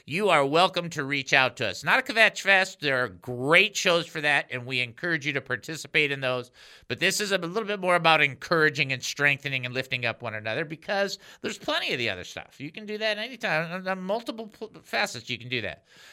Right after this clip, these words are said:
On this show, our goal is to encourage one another daily as we see the day of the Lord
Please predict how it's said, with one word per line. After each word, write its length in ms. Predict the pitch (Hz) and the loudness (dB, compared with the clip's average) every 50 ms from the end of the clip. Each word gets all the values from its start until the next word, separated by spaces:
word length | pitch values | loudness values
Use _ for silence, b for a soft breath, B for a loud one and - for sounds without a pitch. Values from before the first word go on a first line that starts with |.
| b b | b b
On 100 | - 131 | -4 0
this 160 | 147 185 208 | 2 2 2
show, 200 | 202 - 202 208 | 4 4 4 4
our 120 | 185 165 156 | 6 4 4
goal 320 | 131 123 160 170 175 165 | 2 2 2 4 4 4
is 140 | 151 143 143 | 4 0 0
to 140 | - 151 147 | -2 -4 -6
encourage 520 | 127 131 123 - - 185 190 196 202 180 147 | -6 -8 -10 -4 0 2 4 4 4 2 0
one 220 | 160 165 170 160 | 0 0 2 2
another 400 | 160 160 156 156 151 147 147 131 | 2 4 4 4 4 4 2 0
daily 540 | 117 104 131 135 135 131 127 131 131 151 - | 2 4 6 6 6 6 4 2 -2 2 2
as 180 | 127 135 117 | 2 2 2
we 160 | 120 123 117 113 | -2 -6 -6 -4
see 440 | - - - - 180 190 196 220 | -4 -4 -2 -2 -2 -2 -2 -2
the 180 | 208 160 156 143 | 0 0 0 -2
day 440 | 127 101 - 139 143 151 175 185 185 | -2 -4 -4 -2 -2 0 0 0 -2
of 180 | 139 135 127 | -2 -4 -6
the 100 | 117 120 | -6 -6
Lord 520 | 120 120 127 143 151 156 160 156 156 156 | -6 -2 0 2 4 4 4 4 2 0